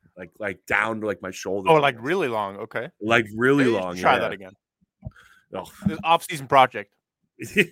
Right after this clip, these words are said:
Speaker 2: Uh,
Speaker 1: It would
Speaker 2: multiple
Speaker 1: be a
Speaker 2: off-season
Speaker 1: winter th-,
Speaker 2: projects.
Speaker 1: it would be a winter thing if I was gonna do it, because the summer, I, I'm a, I'm a sweady guy, you know, you don't like long, greasy, sweaty hair. Can't have
Speaker 2: You'll
Speaker 1: that,
Speaker 2: be ready
Speaker 1: so
Speaker 2: for
Speaker 1: I'm
Speaker 2: next season then, or next winter.
Speaker 1: That's,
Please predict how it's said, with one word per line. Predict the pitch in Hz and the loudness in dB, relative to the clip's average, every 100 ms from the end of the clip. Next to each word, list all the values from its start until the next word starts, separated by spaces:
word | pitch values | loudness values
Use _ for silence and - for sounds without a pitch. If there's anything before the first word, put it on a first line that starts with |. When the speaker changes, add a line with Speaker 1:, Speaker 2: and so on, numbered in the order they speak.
| 165 | -6
Speaker 2:
Uh, | - - - _ - - - 98 135 160 | -12 -12 -12 _ -20 -20 -20 -14 -6 2
Speaker 1:
It | 180 | 4
would | 180 | 4
Speaker 2:
multiple | |
Speaker 1:
be | 196 | 2
a | 254 | 2
Speaker 2:
off-season | 151 | 4
Speaker 1:
winter | 156 170 175 | 4 2 0
th-, | |
Speaker 2:
projects. | 98 - 101 | -2 -10 2
Speaker 1:
it | 170 | 4
would | 156 | 4
be | 180 | 0
a | 226 | -2
winter | 156 156 160 139 | 0 -2 -2 -6
thing | - 104 | -6 -8
if | 98 113 | -8 -6
I | |
was | 104 | -8
gonna | 101 101 | -6 -6
do | 95 117 | -2 -2
it, | 90 | -2
because | 95 98 | -10 -10
the | 92 | -8
summer, | - 120 135 | -6 -6 -4
I, | 110 92 95 92 85 | -4 -6 -12 -16 -12
I'm | 113 131 | -8 -8
a, | 104 | -8
I'm | 151 | -8
a | |
sweady | - 107 107 | -10 -6 -6
guy, | 101 95 127 | -4 -2 -2
you | 151 | -2
know, | 95 | -6
you | 101 | -6
don't | 120 117 | -6 -8
like | 90 | -10
long, | 101 101 98 | -10 -10 -10
greasy, | 92 101 - | -12 -14 -14
sweaty | - 101 90 | -12 -10 -8
hair. | 92 87 - _ _ _ - | -8 -8 -10 _ _ _ -10
Can't | 95 | -6
have | 90 | -6
Speaker 2:
You'll | - | -4
Speaker 1:
that, | 90 | -4
Speaker 2:
be | |
ready | 170 | -4
Speaker 1:
so | 156 | -4
Speaker 2:
for | |
Speaker 1:
I'm | - | -4
Speaker 2:
next | 117 107 | -6 -6
season | 208 135 | -12 -16
then, | 113 95 - _ _ _ | -16 -16 -20 _ _ _
or | 107 | -14
next | 110 - - | -12 -14 -12
winter. | 117 - | -12 -10
Speaker 1:
That's, | - | -14